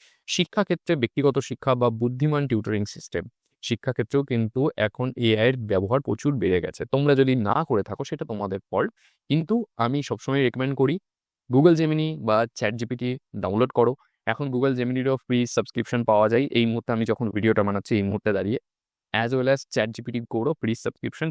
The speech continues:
পাওয়া যায়। একটুখানি Google করলে তোমরা জানতে পারবে কী করে। তোমরা তোমাদের পড়াশোনার এফিসিয়েন্সি কিন্তু এই এআই গুলো ব্যবহার করে অনেক গুণ বাড়িয়ে তুলতে পারো। এই যে টপিকগুলো তোমাদের বললাম, এগুলো সম্পর্কে আমাদের জানতে হবে এক এক করে। আর্থিক শিল্পে কৃত্রিম বুদ্ধিমত্তা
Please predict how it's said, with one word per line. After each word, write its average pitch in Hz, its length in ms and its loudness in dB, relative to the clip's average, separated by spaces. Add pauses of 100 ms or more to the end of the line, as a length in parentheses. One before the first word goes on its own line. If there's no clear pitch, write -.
পাওয়া 87 200 -2
যায়। - 120 -8 (220)
একটুখানি 117 360 0
Google 113 220 2
করলে 156 200 2
তোমরা 107 240 0
জানতে 95 200 -4
পারবে 139 240 0
কী 98 140 -8
করে। - 120 -8 (720)
তোমরা 180 300 6
তোমাদের 151 320 2
পড়াশোনার 120 380 2
এফিসিয়েন্সি 113 480 -4
কিন্তু 107 160 -2 (160)
এই 123 80 4 (140)
এআই 110 240 6
গুলো 117 160 2
ব্যবহার 104 240 0
করে 123 100 2 (140)
অনেক 107 220 -2
গুণ 156 160 -4
বাড়িয়ে 90 280 -8
তুলতে 95 280 -6
পারো। - 180 -10 (960)
এই 165 200 6
যে 175 140 2
টপিকগুলো 123 420 -2
তোমাদের 107 280 -2
বললাম, 98 260 -2
এগুলো 107 220 -4
সম্পর্কে 101 340 -8
আমাদের 135 200 -4 (100)
জানতে 180 220 -12
হবে - 140 -12
এক - 100 -20
এক - 100 -20
করে। - 100 -14 (360)
আর্থিক 107 320 -2
শিল্পে 107 340 -4
কৃত্রিম 113 320 -2 (120)
বুদ্ধিমত্তা 143 520 -4